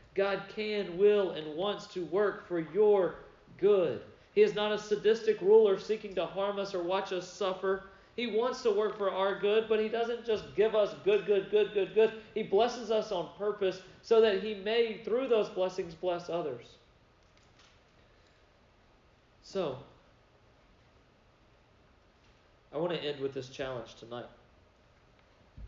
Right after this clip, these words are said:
<clears throat> I think there's some lessons from Bartimaeus that we need to hear. Because we continue to fall into this same trap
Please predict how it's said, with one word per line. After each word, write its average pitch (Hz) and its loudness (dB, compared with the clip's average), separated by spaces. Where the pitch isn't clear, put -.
<clears throat> - -
I - 0
think 208 -2
there's 170 -4
some 151 -8
lessons 160 -8
from 156 -6
Bartimaeus 160 -4
that 147 -8
we 180 -4
need 147 -10
to 143 -6
hear. 135 -8
Because 180 -4
we 196 -2
continue 202 -8
to 190 -4
fall 175 -2
into 160 -6
this 143 -4
same 175 -8
trap 139 -8